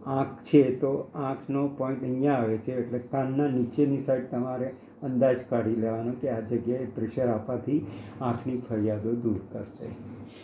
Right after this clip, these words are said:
હવે આખા શરીરના, અ, તમારે મસાજ કરવી છે અને કોઈ તમને ખ્યાલ નથી કે કઈ જગ્યાએ કયો point છે,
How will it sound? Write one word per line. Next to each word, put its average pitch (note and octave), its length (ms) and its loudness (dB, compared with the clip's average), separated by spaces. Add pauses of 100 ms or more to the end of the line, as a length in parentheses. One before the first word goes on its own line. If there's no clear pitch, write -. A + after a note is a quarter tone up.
(160)
હવે D3+ 160 10
આખા D3 480 2
શરીરના, D#3+ 920 4 (440)
અ, D3+ 100 2
તમારે D3+ 720 6 (540)
મસાજ C3+ 640 4
કરવી B2+ 400 4
છે G#2 240 -6 (560)
અને C3+ 540 2
કોઈ C#3+ 160 4 (480)
તમને D3 340 6
ખ્યાલ C#3 320 8
નથી B2 480 4 (340)
કે C#3+ 360 2 (120)
કઈ C3+ 160 4
જગ્યાએ B2+ 680 2 (260)
કયો C#3 280 8
point B2+ 380 4
છે, A#2+ 280 2